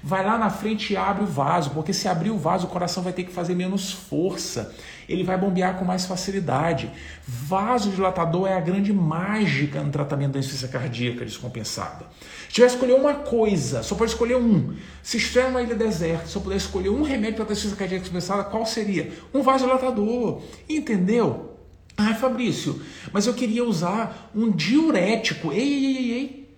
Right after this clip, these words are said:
Diurético? Jogar o líquido pra fora assim, e muito líquido, e muito líquido, que nem tirar o livro da pilha pra fazer de conta que não tenho que estudar. Ei, ei, ei, isso não resolve a coisa, não. Ajuda, pode ajudar, em muitos cenários vai ajudar.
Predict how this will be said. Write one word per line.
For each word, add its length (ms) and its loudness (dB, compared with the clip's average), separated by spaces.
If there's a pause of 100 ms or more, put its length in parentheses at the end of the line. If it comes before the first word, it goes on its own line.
(140)
Diurético? 640 0 (340)
Jogar 300 2
o 60 4
líquido 280 0
pra 160 0
fora 360 2
assim, 500 0 (760)
e 60 2
muito 380 6
líquido, 560 -2
e 80 0
muito 240 4
líquido, 400 0 (280)
que 80 0
nem 140 2
tirar 240 2
o 100 6
livro 200 4
da 100 2
pilha 240 0
pra 80 -2
fazer 240 0
de 100 -2
conta 220 -2
que 80 -6
não 100 -2
tenho 140 -2
que 80 -6
estudar. 400 -2
Ei, 180 4
ei, 160 4
ei, 300 4
isso 380 -4
não 80 0
resolve 480 2
a 40 0
coisa, 360 0
não. 280 0
Ajuda, 600 2
pode 400 -4
ajudar, 500 0
em 60 -6
muitos 160 -4
cenários 280 -2
vai 140 0
ajudar. 420 -2